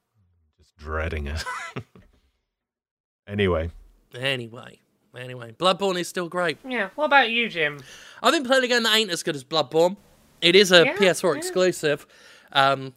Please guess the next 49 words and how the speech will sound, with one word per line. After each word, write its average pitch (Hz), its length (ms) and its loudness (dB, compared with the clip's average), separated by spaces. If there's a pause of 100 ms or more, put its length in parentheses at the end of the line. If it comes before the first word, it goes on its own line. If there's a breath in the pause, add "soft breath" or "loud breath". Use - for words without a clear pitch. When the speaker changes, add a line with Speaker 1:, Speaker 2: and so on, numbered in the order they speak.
(120)
Speaker 2:
it 185 200 8
is 208 400 0 (120)
Speaker 1:
Is 92 220 -10
it 101 80 2
about 104 300 6
menstrual 107 500 2
blood, 123 320 -4
though? 127 220 -8 (260)
Speaker 2:
No, 139 640 0
no. 120 440 -4
Speaker 1:
Oh. 123 100 0
Speaker 2:
Although 156 260 4
it 165 140 -4
does 202 240 2
have 196 180 6
a 180 60 2
rant 170 260 2
about 147 280 0
gun 156 200 -4
control 135 500 -6
in 120 120 -8
it. 120 120 -16 (320 soft breath)
I 160 80 2
don't 185 140 6
know 185 60 2
Speaker 1:
Okay. 165 80 2
Speaker 2:
what 196 120 8
it 196 120 6
is 180 120 4
about 160 220 0
these 160 160 -2
games 170 260 0
and 156 160 -8
gun 165 220 0
control 139 420 -4
lately. 123 440 -8 (420 loud breath)
Um, 127 240 2
but 147 160 2
there 156 160 10
is 165 140 4
a 156 40 2
truther 165 380 2
character 127 480 -2
who 127 100 -4
bangs 131 440 0
on 131 120 0
about 120 360 -10
it. 120 100 -16 (500 loud breath)
Um, 123 680 2